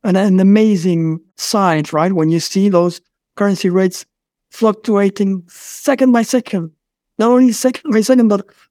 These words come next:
also with the different banks that might have slightly different rates at which they buy and rates at which they sell. So the software, uh, solutions there from those currency dealers, those,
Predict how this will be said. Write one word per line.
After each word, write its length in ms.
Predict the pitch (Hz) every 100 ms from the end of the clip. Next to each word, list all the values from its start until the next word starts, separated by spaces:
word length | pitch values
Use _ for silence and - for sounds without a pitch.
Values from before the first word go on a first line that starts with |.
| -
also 500 | 233 226 233 233 - _ _ _ _
with 320 | 196 214 202 220
the 100 | 185
different 640 | 156 254 - - 220 175
banks 480 | 156 - _ _ _ _
that 180 | - 175 - -
might 420 | 196 254 339 262
have 340 | - 226 254 220
slightly 1000 | - - - 247 240 254 269 240 226 196
different 640 | 170 165 - 160 165 - _ _ _
rates 200 | 185 190
at 140 | 180 165
which 240 | 147 -
they 100 | -
buy 360 | 175 220 262 269
and 160 | 233 185
rates 220 | 208 226
at 100 | 208
which 200 | 214 -
they 100 | 202
sell. 240 | - 220 _ _ _ _ -
So 120 | 185
the 120 | 156
software, 760 | - - 320 240 196 151 151 - _ _ _ _ _ _ _ -
uh, 140 | 151
solutions 500 | - 156 226 240 190
there 200 | 180 160
from 320 | - 160 147 - _ _ _ -
those 160 | 170
currency 360 | - 247 214 185
dealers, 260 | 170 165 151
those, 240 | 147